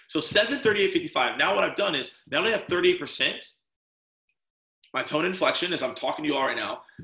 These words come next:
seven percent spoken word, which is normally written text, but I'm talking. And then also fifty-five percent my body language, you will correlate more to me. Now, if I just sat here and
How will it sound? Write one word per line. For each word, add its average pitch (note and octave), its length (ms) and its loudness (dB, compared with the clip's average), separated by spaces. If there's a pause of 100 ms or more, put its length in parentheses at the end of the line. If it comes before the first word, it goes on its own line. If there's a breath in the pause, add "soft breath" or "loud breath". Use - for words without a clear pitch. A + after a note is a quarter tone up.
seven E3+ 260 2
percent F3+ 260 -2
spoken D#3 480 -2
word, A#2+ 320 -2
which C3 180 -4
is A#2+ 280 -10 (440)
normally D3 260 -4
written B2 260 -8
text, - 360 -4
but A#2 120 -2
I'm A2 80 -6
talking. - 420 -8 (280 loud breath)
And C3 120 -4
then D3 120 -2
also E3+ 340 2
fifty-five D#3 400 0
percent C3 240 -6
my A#2+ 200 -4 (120)
body E3+ 320 2
language, B2+ 400 -2 (160 loud breath)
you F3+ 120 -2
will F3+ 120 4
correlate D3+ 320 2
more A#2 140 -6
to G#2 100 -10
me. A2 300 -8 (320 loud breath)
Now, D3+ 220 2
if C#3+ 120 -2
I F3+ 80 2
just D#3+ 200 -2
sat E3 260 2
here E3 220 4
and A2+ 200 -4